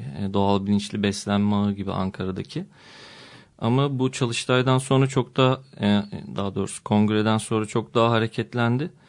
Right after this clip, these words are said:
Türkiye'de şu anda, e, insanlar aslında türetici aşamasına geçiş, işte türeticinin ne olduğunu anlama, e, yediği gıdayı sorgulama aşamasında. Bu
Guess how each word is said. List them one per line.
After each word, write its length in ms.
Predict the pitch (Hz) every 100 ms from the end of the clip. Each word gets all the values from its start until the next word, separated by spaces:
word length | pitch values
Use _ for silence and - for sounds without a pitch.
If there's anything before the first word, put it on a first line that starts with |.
| - - - _ -
Türkiye'de 440 | 127 131 143 143
şu 200 | - 151
anda, 480 | 135 120 127 151 -
e, 380 | 107 107 104 101 - _ _
insanlar 760 | 117 117 - 123 123 131 135 131
aslında 540 | 117 - 113 120 151
türetici 480 | 151 123 123 123 135
aşamasına 580 | - 123 113 101 104 110
geçiş, 480 | 110 104 - 92 -
işte 220 | - -
türeticinin 680 | - 113 104 107 113 110 110
ne 40 |
olduğunu 480 | 110 107 107 107 -
anlama, 460 | 101 95 95 98 - _ _ _ - _ -
e, 60 |
yediği 400 | 101 110 107 120
gıdayı 360 | 113 113 113 127
sorgulama 600 | 131 117 113 113 113 120
aşamasında. 760 | 107 95 95 - 98 104 123
Bu 220 | 120 120